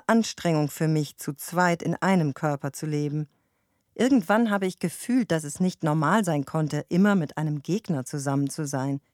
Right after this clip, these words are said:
Viel zu eng. Nie gab es eine Einheit, eine gemeinsame Kraft. Kein Vorankommen für mich. Viel Zögern in all meinem Handeln.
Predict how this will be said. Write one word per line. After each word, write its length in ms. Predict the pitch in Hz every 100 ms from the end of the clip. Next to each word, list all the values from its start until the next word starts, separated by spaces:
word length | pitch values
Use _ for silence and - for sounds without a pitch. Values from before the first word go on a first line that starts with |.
| _
Viel 380 | - - 220 220
zu 160 | -
eng. 340 | 170 175 180 143 _ _ _ _ -
Nie 240 | 208 285
gab 240 | 185 190 175
es 100 | -
eine 260 | 160 156
Einheit, 540 | 165 214 170 156 143 -
eine 180 | 151
gemeinsame 580 | 143 143 156 170 156 143
Kraft. 480 | - 165 185 - - _ _ _ _
Kein 200 | - 190
Vorankommen 760 | 190 170 165 220 - 175 151 139
für 160 | 156
mich. 380 | 147 139 143 - _
Viel 280 | - 214 196
Zögern 580 | - 190 226 240 165 156
in 120 | 156
all 200 | 175 202
meinem 340 | 180 180 170
Handeln. 440 | 196 233 160 151